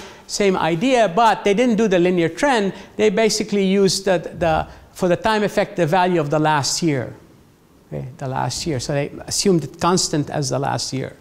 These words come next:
So there was an assumption to, to break the fixed effect, uh, thing. Now, can we add serial correlation? Because, I mean, if, if we're going to predict in time, there's always, uh, strike effects that affect for periods of time,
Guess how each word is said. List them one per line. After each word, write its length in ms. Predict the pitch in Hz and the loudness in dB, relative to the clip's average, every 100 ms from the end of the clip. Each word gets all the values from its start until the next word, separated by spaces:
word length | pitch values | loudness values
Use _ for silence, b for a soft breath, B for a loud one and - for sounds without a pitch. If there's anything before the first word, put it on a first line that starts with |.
| - B B B | -20 B B B
So 160 | 196 | 2
there 160 | 190 196 | 4 4
was 120 | 156 | 2
an 100 | 160 | 0
assumption 640 | 135 - 165 143 151 120 | 0 2 2 0 -2 -6
to, 200 | 117 143 B B - | -4 -6 B B -6
to 100 | 151 | -2
break 380 | 135 156 143 | 0 0 -2
the 80 | 139 | -6
fixed 320 | - 143 - | -6 -6 -6
effect, 460 | 123 - 123 - - | -8 -8 -12 -12 -10
uh, 160 | 123 113 | -10 -10
thing. 280 | - - - _ _ _ B B B B | -12 -12 -16 _ _ _ B B B B
Now, 220 | 233 233 | 0 0
can 200 | 220 285 | 2 2
we 120 | 311 269 | 2 2
add 280 | 285 349 | 2 0
serial 360 | - 339 277 233 | 2 2 4 2
correlation? 540 | 233 214 220 202 160 | 2 4 4 2 0
Because, 340 | 160 170 214 208 | -2 0 2 2
I 60 | 220 | 2
mean, 100 | 220 | 2
if, 160 | 214 | 0
if 220 | - 196 | -2 0
we're 160 | 247 294 | 2 4
going 220 | 269 226 | 2 0
to 100 | 226 | -2
predict 400 | 202 190 202 202 | 0 2 0 0
in 160 | 175 165 | -4 -2
time, 560 | 233 247 226 196 180 | 0 2 2 2 0
there's 160 | 175 170 | 0 2
always, 580 | 220 254 208 131 - - B B B | 4 4 2 0 -4 -8 B B B
uh, 300 | 180 185 165 | 0 2 2
strike 500 | - - 202 196 196 | -2 -2 0 0 0
effects 460 | 185 196 190 - 185 | -2 0 0 -2 -2
that 100 | 165 | -2
affect 380 | 143 190 175 | -2 -2 -2
for 180 | - 151 | -4 -6
periods 480 | - 233 233 214 - | -2 2 2 2 0
of 160 | 175 - | -4 -2
time, 480 | 226 220 214 202 | 0 2 2 0